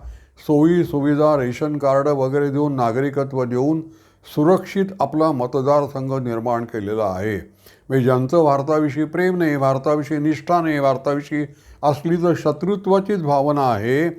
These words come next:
त्यांना आग्रहानं भारतात बोलावून, त्यांना नागरिकत्व देऊन,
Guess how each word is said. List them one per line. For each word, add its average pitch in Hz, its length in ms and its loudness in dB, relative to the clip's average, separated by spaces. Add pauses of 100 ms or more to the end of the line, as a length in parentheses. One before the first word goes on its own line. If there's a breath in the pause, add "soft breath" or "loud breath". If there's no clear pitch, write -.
(500 loud breath)
त्यांना 160 880 4 (1600)
आग्रहानं 180 960 4
भारतात 123 500 0
बोलावून, 143 1080 2
त्यांना 135 320 -2
नागरिकत्व 180 720 0
देऊन, 147 440 0